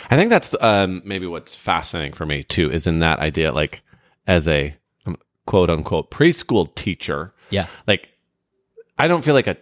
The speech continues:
Speaker 1: teacher. Um,
Speaker 2: Mm.
Speaker 1: you know, you think teacher, and I'm not actually not big on education, formal education, like, academic
Speaker 2: Mm.
Speaker 1: learning doesn't, doesn't do it for me.
Speaker 2: Yeah.
Speaker 1: Like,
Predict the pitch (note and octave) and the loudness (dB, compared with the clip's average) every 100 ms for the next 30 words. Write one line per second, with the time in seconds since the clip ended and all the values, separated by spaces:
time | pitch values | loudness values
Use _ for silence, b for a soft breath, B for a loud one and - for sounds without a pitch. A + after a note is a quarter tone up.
0 | _ - A2 - - - _ _ _ _ | _ -8 -8 -8 -16 -20 _ _ _ _
1 | - F#2+ F2 E2 E2+ A#2 A2 G#2 B2+ G#2 | 2 6 6 6 0 -2 -2 0 0 -2
2 | - F#2+ F#2 D#2+ F2 G#2 G#2 F2 D#2 _ | -2 -2 0 2 2 4 4 2 -2 _
3 | - F2 - F2+ D#2+ D#2 F2 - _ _ | -12 -10 -4 0 0 0 -4 -8 _ _
4 | F2 E2+ E2+ E2 E2 D2+ - E2+ D#2+ C#3 | 0 2 0 -2 -4 -4 -4 -2 -4 -6
5 | - - F#2+ F#2+ - F2+ E2 E2 _ _ | -12 -6 -4 -4 -4 -4 -6 -8 _ _
6 | _ - - C#3 C3 G#2+ F2+ F2 F2 D2+ | _ -10 0 2 4 4 2 0 -4 -4
7 | E2 - F2+ F2+ F2 D2+ F2 F2 - A2 | -8 -2 -4 -4 -8 -2 -2 -2 0 2
8 | A2 F2+ A2+ D3+ B B B - G2 F2 | 4 2 -2 -4 B B B -4 -2 0
9 | F#2 F#2 - - _ b b b b b | -2 -4 -8 -14 _ b b b b b
10 | b b b - D#3+ C#3+ C3+ A2 A#2+ A2 | b b b 2 2 2 0 -2 -2 -2
11 | - - D#2 C#2+ D2 F2+ F#2+ G#2 | -4 -12 -12 -12 -10 -2 -2 -2